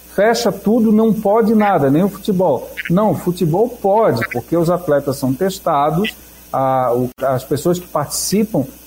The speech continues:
todos são testados, não existe um ambiente mais seguro e as pessoas querem se divertir. Só que se existe um impedimento de uma prefeitura, não há o que se fazer, tem que se esperar.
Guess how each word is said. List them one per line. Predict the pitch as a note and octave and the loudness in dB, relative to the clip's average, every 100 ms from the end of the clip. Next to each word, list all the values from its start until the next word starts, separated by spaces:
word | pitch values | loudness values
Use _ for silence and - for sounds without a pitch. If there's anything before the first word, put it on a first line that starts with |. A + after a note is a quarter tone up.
| - - | -8 0
todos | G#3+ A3 | 2 2
são | - D3+ | 0 -2
testados, | C3+ D3 E3+ | 0 0 2
não | F3 | 2
existe | F3 C#3 F#3 G3+ | 2 2 0 0
um | G3+ | 0
ambiente | E3 D#3+ D#3+ D#3 | 2 2 0 0
mais | D3+ F3 | 0 0
seguro | F#3 F#3 D3 C#3 D#3 G#3+ - - - - | -2 -2 0 2 2 0 -6 -18 -20 -2
e | F3 | -2
as | F3 | 0
pessoas | G3 F#3 G3+ | -2 0 -2
querem | G3 G#3 C4 | 0 0 2
se | A3 - | 0 0
divertir. | D3+ C3+ A#2+ - F2 - - - | 0 0 -2 -6 -14 -16 -20 -20
Só | - - C4 | -6 -2 -2
que | C4 | -2
se | - | 0
existe | A#3 F3+ F#3+ F#3+ | 2 2 0 2
um | G3 | 0
impedimento | F3+ F3 D#3 D#3 D3+ C#3 | 2 2 2 2 2 0
de | C3 | 0
uma | D#3 D#3+ | 2 0
prefeitura, | D#3+ D3 B2+ A#2 - A3 A3 - - - | 0 -2 -2 -4 0 0 0 -2 -12 -2
não | F#3 G#3+ D3+ | 2 2 2
há | C3+ | 2
o | C3 | -2
que | |
se | - - | -6 -4
fazer, | C#3+ A#2+ F#3+ C4+ | -2 2 0 0
tem | - | -2
que | B2+ | -4
se | - | -8
esperar. | A#2 - A#2+ D#3 A#3 - | -8 -2 0 0 -2 -8